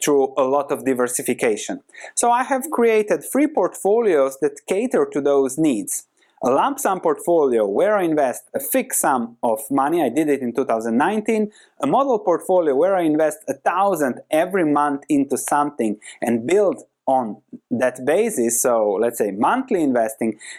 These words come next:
and then I recently created a large portfolio where I say, "Okay, these g-, portfolios are concentrated, fi-, five to six positions, similar positions, just different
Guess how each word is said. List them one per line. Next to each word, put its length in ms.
and 160
then 160
I 320
recently 420
created 420
a 60
large 500
portfolio 600
where 180
I 60
say, 280
"Okay, 420
these 240
g-, 380
portfolios 500
are 160
concentrated, 1040
fi-, 360
five 280
to 80
six 320
positions, 840
similar 480
positions, 720
just 220
different 640